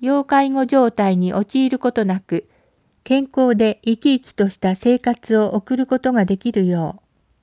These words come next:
う、また、体操を通じて住民が互いに支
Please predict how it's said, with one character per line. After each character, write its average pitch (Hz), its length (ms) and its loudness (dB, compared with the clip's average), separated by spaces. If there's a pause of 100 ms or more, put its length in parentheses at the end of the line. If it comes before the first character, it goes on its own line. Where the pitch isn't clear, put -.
(100)
う、 226 40 -4
ま 220 100 -2
た、 226 300 -4 (340)
体 277 240 2
操 277 380 -2
を 262 80 -2
通 254 240 -2
じ 226 160 -6
て 208 300 -4 (320)
住 240 260 0
民 262 240 -2
が 240 140 -2
互 240 380 0
い - 20 -2
に 254 200 -4
支 - 120 -4